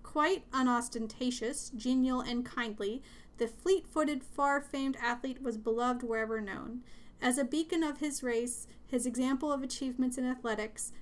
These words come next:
scholarship, and manhood will never wane, if indeed it is not destined to form with that of Booker T. Washington." At his funeral, held at his parents' home in Philadelphia, attended by thousands of teammates, classmates, and friends,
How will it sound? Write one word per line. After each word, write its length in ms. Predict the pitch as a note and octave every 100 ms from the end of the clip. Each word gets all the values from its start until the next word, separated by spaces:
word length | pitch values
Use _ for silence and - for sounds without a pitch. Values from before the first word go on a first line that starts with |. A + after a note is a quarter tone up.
| -
scholarship, 560 | - C#4+ B3+ C4 C#4+ C4+
and 180 | C4 B3
manhood 420 | A#3+ B3 A#3+ A#3
will 140 | A#3
never 300 | A#3 B3 B3
wane, 480 | A#3 A3 G3 G#3 B3 - -
if 140 | C4+
indeed 360 | C#4 C4 C#4+ D4
it 120 | C#4
is 160 | B3+ B3
not 240 | B3+ B3+
destined 560 | B3 A#3+ - B3 A#3 A#3+
to 200 | - A#3+
form 440 | - B3 B3 B3+ B3
with 200 | B3 B3
that 180 | A#3 A3+
of 140 | A3+
Booker 240 | A3+ G#3+ G#3+
T. 180 | -
Washington." 640 | A3 G#3+ G#3+ G#3+ G3+ G3+ G3+ - - - - - - - - - - - - -
At 120 | B3+
his 160 | A#3+ A#3+
funeral, 500 | - G4 C#4 C4+ D#4 -
held 360 | D4+ C#4 C#4+ C4 -
at 140 | C4
his 140 | B3+
parents' 340 | B3 C4 C4 C4
home 260 | C4+ B3+
in 80 | B3
Philadelphia, 800 | A#3+ A#3 A3 B3+ C4 C4+ C4+ D4 - - -
attended 420 | A3+ - C#4 C#4
by 260 | B3 A#3+ B3
thousands 420 | - C4+ D4 D#4 D4
of 140 | B3
teammates, 440 | - D4+ C#4 C4+
classmates, 540 | - - C4 B3+ C4+ C4
and 140 | C4
friends, 560 | B3 - A#3+ G3+ G#3